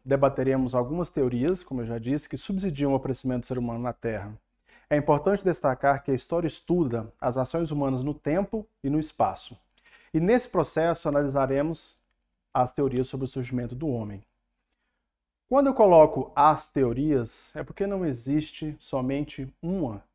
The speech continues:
explicação, mas várias. E algumas delas nós trataremos hoje. Essas teorias podem ser diferentes daquilo que você acredita,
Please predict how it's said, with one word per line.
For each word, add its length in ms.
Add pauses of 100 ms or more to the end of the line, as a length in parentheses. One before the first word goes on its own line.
(120)
explicação, 720 (240)
mas 260
várias. 680 (440)
E 60
algumas 400
delas 580 (500)
nós 280
trataremos 580
hoje. 360 (2000)
Essas 320
teorias 840 (100)
podem 240
ser 180
diferentes 540
daquilo 420
que 100
você 260
acredita, 640